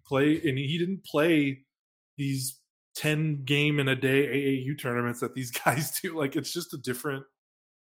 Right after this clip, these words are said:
it's a different era. Like, everyone's like, "Oh, well, these guys played eighty-two games in the eighties and they were fine." It's like, yeah, because they didn't, because when they were ten years old, they weren't playing in, in tournaments and traveling across the country, you know, like, it wa-, it's just different. And they were,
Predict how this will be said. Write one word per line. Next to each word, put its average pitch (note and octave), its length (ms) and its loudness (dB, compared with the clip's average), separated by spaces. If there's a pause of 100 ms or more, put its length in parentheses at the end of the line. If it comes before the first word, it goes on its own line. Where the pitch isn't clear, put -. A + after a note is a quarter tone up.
(140)
it's C3+ 160 -8
a C3+ 40 -4
different C#3+ 340 2
era. E3+ 280 4
Like, G#2+ 200 -6
everyone's B2+ 340 0
like, B2 160 -2
"Oh, D#3 140 0
well, C3+ 100 2
these D3+ 160 2
guys B2+ 180 -2
played C3 220 -2
eighty-two C3 340 -4
games C3 280 -4
in A#2+ 60 -6
the B2 120 -4
eighties C3 260 -2
and A#2 80 -16
they B2+ 80 -8
were B2 120 -2
fine." C3 400 -6
It's B2 120 -10
like, C3+ 160 -10
yeah, G#3 160 -4
because C#3 340 -12
they E3+ 100 -16
didn't, G3 300 -8 (680)
because E3+ 260 -4
when G3 120 4
they G3 100 6
were F#3 100 6
ten F#3+ 300 2
years F3+ 220 4
old, E3+ 220 6
they C#3+ 100 6
weren't D3+ 260 0
playing D3+ 540 -2
in, C3+ 300 -4
in C3 180 -6
tournaments C#3+ 520 -6
and B2 100 -8
traveling C3+ 420 -4
across C3+ 300 -8
the - 60 -16 (100)
country, D3+ 320 -8 (220)
you A#2 60 -20
know, B2+ 200 -6
like, C3 200 -6
it B2+ 120 -12
wa-, C#3+ 140 -4
it's D3 140 -8
just - 240 -8
different. C#3+ 320 -6 (120)
And C3+ 100 -8
they C#3 80 2
were, C#3+ 180 2